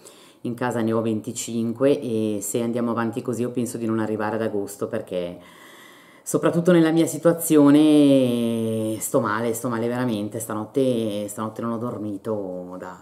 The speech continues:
dal caldo, mi sono alzata, mi sono fatta due docce senza lavarmi i capelli perché li avevo lavati ieri, ma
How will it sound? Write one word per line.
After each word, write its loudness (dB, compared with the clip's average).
dal -16
caldo, -8
mi -10
sono -10
alzata, -6
mi -6
sono -10
fatta -8
due -4
docce -4
senza -10
lavarmi -8
i -10
capelli -8
perché -6
li -2
avevo -2
lavati -4
ieri, -4
ma -6